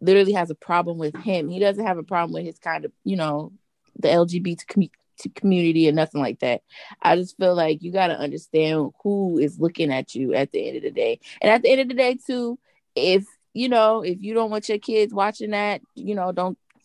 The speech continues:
you know, all of that type of stuff. But I just feel like sometimes it has to be a limit. Like, you not be like, "Oh, this is too much."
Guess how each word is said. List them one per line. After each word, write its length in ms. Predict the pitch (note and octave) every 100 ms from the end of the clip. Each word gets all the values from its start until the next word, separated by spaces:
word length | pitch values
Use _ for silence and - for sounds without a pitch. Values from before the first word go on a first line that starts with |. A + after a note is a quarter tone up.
| - G3+ -
you 120 | B3
know, 180 | A#3+ G3+
all 240 | - A#3 C4
of 60 |
that 140 | A3+ G#3
type 180 | G3 F3+
of 80 |
stuff. 220 | - F3+ F3
But 120 | E3
I 80 | F#3+
just 200 | G3 -
feel 180 | F#3
like 280 | E3+ D#3+ D#3+
sometimes 540 | - A3 - F#3+ F3+ F3
it 100 | F#3+
has 180 | F3+ F3
to 80 |
be 140 | D3+ C3+
a 60 |
limit. 360 | C3+ C#3 B2 -
Like, 280 | A#2 G#2+ - _ _ _ _ _ _ _ _ _ -
you 400 | F3+ F#3 A3 A3
not 280 | G#3+ G3
be 120 | G3 G3
like, 220 | F3+ D3+
"Oh, 140 | E3
this 200 | D#3 E3
is 120 | F3 -
too 180 | F3+
much." 480 | E3 D#3+ E3 - -